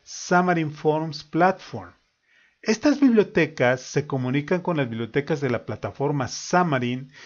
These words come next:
que son simplemente enlaces de lenguaje hacia las apis nativas que no afectan significativamente el rendimiento de la aplicación durante las llamadas a las apis. En este diagrama podemos ver las plataformas aios,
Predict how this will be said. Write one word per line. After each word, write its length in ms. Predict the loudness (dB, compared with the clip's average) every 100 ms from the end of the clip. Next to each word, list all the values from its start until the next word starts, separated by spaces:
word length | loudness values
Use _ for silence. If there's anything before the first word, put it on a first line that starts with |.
| -6
que 120 | -2
son 320 | 0 2 2 2
simplemente 960 | -2 0 2 2 2 0 2 2 0
enlaces 720 | -2 0 2 2 2 -2 0
de 120 | 0 0
lenguaje 800 | 0 2 2 2 -2 -4 -4 -12 -20 _ _ _ _ _ _ 2
hacia 320 | 2 4 4
las 180 | 4 4
apis 280 | 2 0 0
nativas 640 | -2 0 0 4 2 0 -14 -14
que 140 | -4 -2
no 160 | -2
afectan 720 | -2 0 2 2 2 -2 -2
significativamente 1200 | -4 -8 -6 -8 -8 -8 -4 -2 0 0 -2 -2 -2
el 60 |
rendimiento 600 | -2 -2 -4 -4 -4 -2
de 120 | -2
la 60 | -2
aplicación 720 | -8 -8 -8 -6 -4 -4 -6 -12 -20 _
durante 460 | -4 0 0 0 -2
las 200 | -2 -4
llamadas 520 | -4 0 0 -2 -4
a 60 | -8
las 260 | -10 -12
apis. 640 | -14 -16 -20 -20 -20 _ _ _ _ _ _ _ _ _ _ -2
En 200 | 2 2
este 220 | 4 4
diagrama 800 | 6 6 4 4 2 2 0 0
podemos 600 | -2 0 -2 -2 -4 -2
ver 320 | 0 0 2
las 140 | -2 -2
plataformas 1000 | -6 -6 -8 -8 -6 -4 -4 -6 -8 -6
aios, 760 | 0 2 2 -2 -4 -6 -16